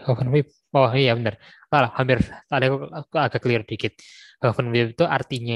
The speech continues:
itu lembah, eh, lembah, lembah yang desert valley ya, atau lembah yang bergurun, lembah yang bergurun. Jadi lembah yang kering. Dalam bahasa U T namanya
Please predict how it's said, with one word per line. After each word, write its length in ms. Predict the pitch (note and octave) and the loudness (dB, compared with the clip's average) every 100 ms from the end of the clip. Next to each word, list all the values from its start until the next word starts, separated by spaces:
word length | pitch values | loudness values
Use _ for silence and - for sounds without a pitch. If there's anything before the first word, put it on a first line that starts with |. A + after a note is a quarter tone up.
| A2+ | -6
itu 280 | A2 D3 E3+ - _ _ - | -4 0 0 -2 _ _ -4
lembah, 500 | C3+ A#2+ G#2+ G2+ B2+ - - _ _ _ _ - | -2 -2 -4 -2 -2 -6 -20 _ _ _ _ -4
eh, 640 | B2 B2 B2 B2 B2 B2 C3 | 0 0 -2 -2 -4 -6 -8
lembah, 680 | C3+ B2 A#2+ A#2 A#2 A#2 A#2 A2 - _ _ _ _ _ _ - | -6 -6 -8 -6 -2 0 0 -4 -14 _ _ _ _ _ _ -6
lembah 400 | C3 A#2+ A#2 A#2 A#2+ | -4 -2 0 2 0
yang 280 | A#2+ A#2 A#2 A#2 A#2+ _ _ _ _ _ - | 0 -4 -6 -14 -20 _ _ _ _ _ -2
desert 360 | A#2+ - A#2+ C3+ A#2 | 0 0 -2 -4 -4
valley 280 | A#2+ D#3 A#2+ G2 | -2 -2 -4 -4
ya, 60 | G2 B2 | -6 -8
atau 420 | - A#2+ A#2+ A#2+ _ _ _ _ C3 | -6 -4 -4 -6 _ _ _ _ -6
lembah 300 | A#2+ A#2+ B2 | -2 0 2
yang 100 | B2 A#2 | 2 0
bergurun, 480 | A#2+ A#2+ C#3 G#2+ F#2+ A#2+ | -2 0 0 -2 -8 -8
lembah 240 | A2 A2+ A2+ | -4 -2 -2
yang 100 | G#2+ | -4
bergurun. 500 | A2+ B2 A#2 G#2 F#2+ | -4 -2 -2 -4 -6
Jadi 140 | A2 A#2+ | -4 -2
lembah 180 | A#2 G#2+ G#2 | -2 -4 -4
yang 60 | - | -2
kering. 240 | A2 G2 G2+ - | -4 -6 -6 -2
Dalam 300 | G#2 G#2+ G#2+ | 0 0 -2
bahasa 540 | G#2 G#2 G2+ A#2+ C3 C#3 _ _ _ _ _ _ - | -4 -4 -6 -4 -4 -6 _ _ _ _ _ _ -10
U 40 | C3 | -8
T 80 | - A#2+ G2+ | -2 -2 -2
namanya 400 | G2+ G2 F#2+ | -8 -10 -12